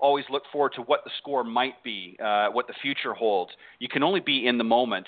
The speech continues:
And I think if you, um, ultimately what you want is you want to piece a lot of good <laughs> moments together,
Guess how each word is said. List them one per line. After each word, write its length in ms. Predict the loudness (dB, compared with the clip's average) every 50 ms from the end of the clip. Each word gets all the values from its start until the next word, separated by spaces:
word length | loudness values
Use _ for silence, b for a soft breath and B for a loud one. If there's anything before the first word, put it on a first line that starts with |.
| -4
And 160 | -4 -2 0
I 80 | 0 -2
think 240 | -2 -4 -4 -4 -6
if 80 | -8 -10
you, 160 | -10 -12 -12 B B B B B B B B _ _ 0 4
um, 400 | 4 6 6 6 4 2 0 -6 -10 -12 -14 -10 -2 0
ultimately 400 | 2 2 2 0 -4 -8 -8 -4
what 160 | -2 -2 -2 -2
you 80 | -4
want 260 | -2 0 0 0 0
is 60 | -2 -6
you 80 | -8 -6
want 160 | -4 -4 -4
to 160 | -4 -6 -10
piece 160 | -10 -10 -10 -10 -8
a 40 | -4
lot 200 | 0 2 2 2
of 80 | 0 -4 -8 -8
good 180 | -8 -8 -6 -4
<laughs> 120 | -2 -2
moments 260 | 0 -2 -2 -6 -12 -14
together, 600 | -16 -8 -2 0 0 0 0 0 -4 -6 -8 b